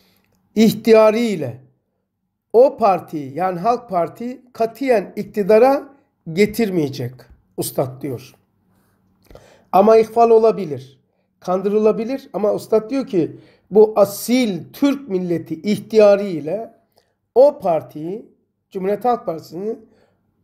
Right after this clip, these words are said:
katiyen iktidara getirmeyecek. Çünkü niye? Halk Partisi iktidara gelecek olursa ne olur? Komünist, komünist kuvveti,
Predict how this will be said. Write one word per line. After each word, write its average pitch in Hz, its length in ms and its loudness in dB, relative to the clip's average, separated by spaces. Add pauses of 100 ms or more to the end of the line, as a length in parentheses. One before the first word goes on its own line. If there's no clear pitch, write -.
(200)
katiyen 220 560 2
iktidara 196 520 -2
getirmeyecek. 190 840 -6
Çünkü 180 560 -4 (240)
niye? 214 420 2 (600)
Halk 302 400 2
Partisi 202 480 2
iktidara 214 720 0
gelecek 214 640 0
olursa 202 520 0 (800)
ne 233 100 2
olur? 247 480 2 (920)
Komünist, 226 800 2 (520)
komünist 214 800 -2 (240)
kuvveti, 208 1040 0